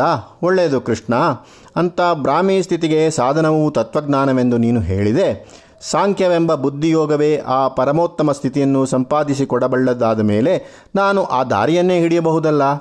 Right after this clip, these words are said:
ಧರ್ಮಕರ್ಮಗಳೇಕೆ?" ಇದಕ್ಕುತ್ತರವನ್ನು ಮೂರನೆಯ, ನಾಲ್ಕನೆಯ ಅಧ್ಯಾಯಗಳಲ್ಲಿ ಹೇಳಿದೆ. ಈ ಸಂಧಿಯಲ್ಲಿ ಕರ್ಮ ಶಬ್ದದ ಅರ್ಥವನ್ನು ನಾವು ವಿಶದಪಡಿಸಿಕೊಳ್ಳುವುದು ಅವಶ್ಯವಾಗಿದೆ. ಕರ್ಮ ಎಂದರೆ ಕೆಲಸ. ಯಾವುದಾದರೂ ಕೆಲಸ,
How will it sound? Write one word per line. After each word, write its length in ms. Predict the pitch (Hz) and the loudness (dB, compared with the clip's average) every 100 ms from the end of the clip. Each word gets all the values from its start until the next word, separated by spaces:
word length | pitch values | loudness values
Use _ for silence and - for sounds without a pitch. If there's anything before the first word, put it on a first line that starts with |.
| - - _ 107 | -8 -20 _ -2
ಧರ್ಮಕರ್ಮಗಳೇಕೆ?" 1200 | 117 160 170 165 170 170 160 147 147 135 139 - _ _ | 0 0 0 0 0 2 0 0 0 0 0 -6 _ _
ಇದಕ್ಕುತ್ತರವನ್ನು 800 | 113 143 143 147 147 147 147 151 | -4 -2 -4 -4 0 0 2 2
ಮೂರನೆಯ, 540 | 131 127 151 147 143 139 | 2 2 2 2 2 2
ನಾಲ್ಕನೆಯ 540 | 139 117 135 143 139 135 | 2 0 0 0 0 0
ಅಧ್ಯಾಯಗಳಲ್ಲಿ 640 | 117 131 139 139 147 160 | 0 0 2 2 2 2
ಹೇಳಿದೆ. 560 | 156 160 117 92 - - - - - - - | 2 0 0 -4 -10 -20 -20 -20 -20 -10 -2
ಈ 200 | 208 220 | 0 0
ಸಂಧಿಯಲ್ಲಿ 800 | 202 170 156 143 110 147 107 - - _ | 0 0 2 2 2 0 -2 -6 -20 _
ಕರ್ಮ 280 | - 165 208 | -4 0 0
ಶಬ್ದದ 400 | 196 170 160 156 | 0 -2 0 0
ಅರ್ಥವನ್ನು 600 | 135 127 151 143 131 131 | 0 0 -2 0 2 2
ನಾವು 420 | 131 120 127 131 | 2 2 2 0
ವಿಶದಪಡಿಸಿಕೊಳ್ಳುವುದು 1040 | 123 113 156 - 143 143 135 127 120 127 175 | 0 0 0 -2 -2 -2 0 0 0 0 -2
ಅವಶ್ಯವಾಗಿದೆ. 800 | 120 131 - 156 151 131 92 - - - - _ - | 0 -2 -2 0 0 0 -4 -8 -14 -20 -20 _ -4
ಕರ್ಮ 340 | 151 185 190 185 175 | -2 2 2 2 2
ಎಂದರೆ 320 | 147 120 151 | 2 0 0
ಕೆಲಸ. 360 | 185 180 165 - 92 - - - - - | -2 -2 0 -2 -6 -8 -20 -20 -20 -4
ಯಾವುದಾದರೂ 800 | 113 135 196 190 185 185 180 175 | 0 0 0 2 2 2 2 0
ಕೆಲಸ, 380 | 165 135 151 | 0 0 0